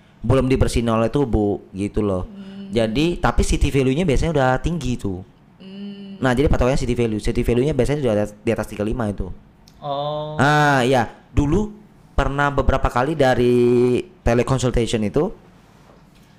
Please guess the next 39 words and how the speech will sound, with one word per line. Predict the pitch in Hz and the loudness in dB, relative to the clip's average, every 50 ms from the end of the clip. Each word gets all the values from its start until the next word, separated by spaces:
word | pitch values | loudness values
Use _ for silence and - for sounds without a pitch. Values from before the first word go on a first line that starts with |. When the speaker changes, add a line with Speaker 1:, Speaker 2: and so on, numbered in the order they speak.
| - - - - - - - - - - | -20 -20 -20 -20 -20 -20 -20 -20 -4 0
Speaker 1:
yang | 147 156 160 | 0 0 2
problem | - - 156 156 165 208 254 226 | 4 4 4 4 2 0 0 2
adalah | 135 131 139 160 175 170 - - - - - | 2 2 2 2 0 -2 -8 -16 -20 -20 -2
perusahaannya | - - - 175 165 - 160 156 143 139 165 196 208 | 0 2 2 4 4 4 4 4 2 2 2 0 0
suruh | 208 180 160 | 0 0 0
dia | 160 147 143 139 | 0 0 0 2
masuk, | 131 117 113 113 - 131 139 147 143 - - - - - - - - - - | 2 0 0 0 0 0 0 0 0 -4 -14 -20 -20 -20 -20 -20 -20 -20 -8
tapi | _ 123 113 117 - - 160 156 | _ -2 -2 -2 -2 -4 -6 -2
kalau | - 147 135 131 127 | 0 2 2 2 2
misalnya | 131 127 135 127 123 123 | 0 -2 -2 -2 0 0
mau | 123 120 | -2 -2
masuk | 117 110 113 - 160 147 | 0 0 -2 -2 -2 -2
harus | 147 139 135 156 165 - | 0 0 0 0 0 0
pakai | 156 139 147 139 - | 0 0 0 0 2
P | - - | 0 2
C | - | 2
R, | 156 151 160 151 143 135 127 123 123 123 - - | 2 2 4 4 4 2 2 0 -2 -6 -4 -4
P | 127 | -2
C | - 143 139 | 0 0 0
R | 127 123 | 0 0
ulang, | 147 147 139 131 127 | 2 2 2 0 2
P | - 165 151 | 0 0 0
C | - 147 | 2 2
R-nya | 131 139 180 196 | 2 2 2 0
positif | - 196 - 156 147 156 143 - | -2 -2 -2 -2 -2 -2 0 0
terus. | 190 196 214 208 202 196 190 185 180 180 175 175 - - - - | 2 2 4 4 6 6 4 4 2 0 0 -4 -8 -10 -12 -10
Speaker 3:
Oh, | 160 160 175 160 - - - - - 208 | -8 -8 -8 -8 -10 -12 -14 -4 -2 0
<laughs> | 202 202 - - 202 | 2 2 0 0 -2
iya. | - - 156 165 - - - - | -2 0 0 0 -2 -4 -8 -2
Speaker 1:
Nah, | 185 185 175 | 2 2 4
Speaker 3:
Jadi | 175 170 | 4 4
Speaker 1:
padahal | 151 139 139 135 - 202 185 | 4 4 4 4 4 4 6
Speaker 3:
nggak | 175 175 | 6 6
Speaker 1:
dia | |
udah | 165 165 | 6 6
nggak | - 202 190 | 6 6 4
ada | 214 196 | 6 6
Speaker 3:
masuk-masuk. | 196 190 202 | 4 2 4
Speaker 1:
gejala, | 180 208 226 233 233 220 208 | 2 2 2 4 4 4 4